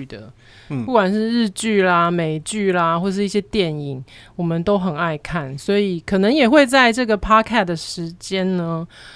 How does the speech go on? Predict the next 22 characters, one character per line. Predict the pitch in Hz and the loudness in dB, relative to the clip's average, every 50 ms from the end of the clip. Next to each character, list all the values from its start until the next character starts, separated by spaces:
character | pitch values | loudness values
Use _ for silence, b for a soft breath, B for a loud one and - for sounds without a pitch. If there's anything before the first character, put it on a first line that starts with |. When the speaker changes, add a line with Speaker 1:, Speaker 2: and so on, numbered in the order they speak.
| B B | B B
Speaker 1:
呃， | - 165 160 151 151 151 | -10 -8 -8 -6 -8 -4
跟 | - 202 220 | -2 0 4
大 | 214 196 | 4 6
家 | 202 208 | 4 4
分 | - 208 196 202 | 4 2 0 2
享 | 196 185 156 165 | 2 0 -2 0
一 | |
些 | 165 190 190 | 0 0 0
我 | 185 165 | 0 0
们 | 147 151 151 | -2 -4 -4
看 | - 180 185 170 | -4 -4 -4 -2
的 | 165 160 | -4 -6
戏 | - - 220 202 175 | -6 -6 -6 -6 -6
剧 | - - 202 180 | -4 -4 -4 -4
的 | 160 151 | -4 -4
一 | 160 165 | -6 -6
些 | - 170 175 | -6 -8 -8
观 | 170 - 190 185 202 | -4 -2 -2 -2 0
后 | 196 208 190 165 | 0 -2 -2 -2
感。 | - - - - 160 156 | -4 -8 -12 -12 -8 -4
Speaker 2:
对 | 180 156 131 | -2 -2 -2
啊， | 113 110 107 110 | -2 -6 -10 -14